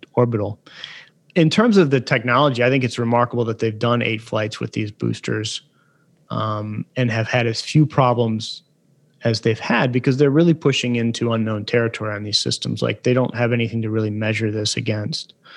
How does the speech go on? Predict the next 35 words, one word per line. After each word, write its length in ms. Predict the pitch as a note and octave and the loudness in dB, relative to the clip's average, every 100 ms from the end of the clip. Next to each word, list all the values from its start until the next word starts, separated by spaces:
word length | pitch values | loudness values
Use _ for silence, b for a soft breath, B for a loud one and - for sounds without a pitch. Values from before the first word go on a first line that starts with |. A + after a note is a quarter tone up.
| B B _ - | B B _ -10
um, 600 | B2 A#2 G#2+ G#2 G#2 G#2 - _ _ - - _ _ - | -6 -4 -6 -6 -10 -12 -18 _ _ -20 -20 _ _ -2
in 100 | A2+ | 0
terms 220 | A#2 A2 | 0 0
of 120 | G#2+ | -2
an, 140 | G#2+ - | -2 -2
a, 160 | A2 A2 A#2 - | -4 -4 -4 -4
a 40 | |
vertical 400 | A2 A2 A2 A2 | -2 -2 0 0
rocket 540 | A2+ G#2+ G#2 - - _ b b b _ | 0 0 -2 -4 -6 _ b b b _
launch. 480 | A2 G#2 G2 - - - b b b | -4 -2 -4 -8 -10 -14 b b b
So 560 | - - A2+ A2 G#2+ G#2 B B - | -4 0 2 2 -2 -6 B B 2
th-, 160 | C3+ | 2
there 120 | C3+ C3+ | 4 4
was 260 | B2+ - | 4 0
the, 220 | - B2 | -4 -6
the, 420 | - C3 C3 - - _ | -4 0 0 -2 -16 _
the 80 | C3 | 0
word 320 | B2 D3+ D#3 | 6 6 8
on 140 | C#3 B2 | 6 2
the, 220 | A#2+ A2+ C3 | 0 -2 0
the, 220 | A#2+ A#2 D#3+ D3+ D#3+ - _ _ _ _ | 0 0 -4 -12 -16 -20 _ _ _ _
the 100 | - | -6
problem 340 | C#3 A#2+ B2 B2 | 0 2 4 4
you 80 | |
referenced, 360 | A#2 A2+ - - | 4 2 0 -4
I 40 | |
think, 200 | A2+ A2+ | -2 -2
which 180 | A2 - | -2 -4
took 180 | - A2+ | -4 -2
place 260 | A#2 A2 - | 0 0 -2
on 100 | G#2 | -2
February 300 | A#2 A2 G#2+ | -2 0 -2
fifteenth, 500 | A2 - A#2+ A#2 - | -2 -2 0 0 0
where 100 | A2+ | -2
the, 140 | G#2+ | -2